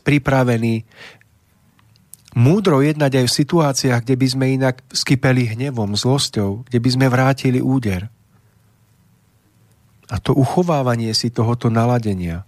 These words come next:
ktoré, ktorým chránime to veľké poznanie zmyslu života v nás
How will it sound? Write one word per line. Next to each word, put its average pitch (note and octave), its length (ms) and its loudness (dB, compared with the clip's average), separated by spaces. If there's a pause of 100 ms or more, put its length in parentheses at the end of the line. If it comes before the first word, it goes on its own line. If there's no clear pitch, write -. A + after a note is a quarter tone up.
(520)
ktoré, A#2+ 560 0 (200)
ktorým B2 360 0
chránime C#3 640 0
to A#2 160 -4
veľké C#3 400 2
poznanie C#3 560 0
zmyslu A2+ 440 -2
života A#2 440 0
v G#2 120 -4
nás A#2 260 2